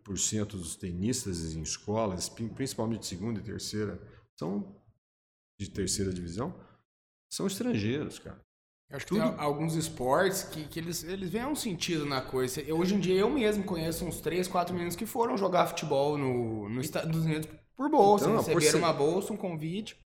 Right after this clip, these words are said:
Speaker 1: Então, se você pensar, é um dinheiro que não é nosso, né? <laughs> O dinheiro é deles.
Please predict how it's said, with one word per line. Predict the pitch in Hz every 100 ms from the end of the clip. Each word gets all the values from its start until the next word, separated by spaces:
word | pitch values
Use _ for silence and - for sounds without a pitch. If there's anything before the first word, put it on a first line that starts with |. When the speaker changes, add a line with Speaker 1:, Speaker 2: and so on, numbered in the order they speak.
| _
Speaker 1:
Então, | - 240 214
se | 214
você | 220 -
pensar, | 233 160 - -
é | 196
um | 165
dinheiro | 135 151 175
que | 214
não | 269
é |
nosso, | 294 202 160 -
né? | 151 - - - - -
<laughs> | 113 - 120 104
O |
dinheiro | 110 92 143
é |
deles. | 214 185 131 92 - -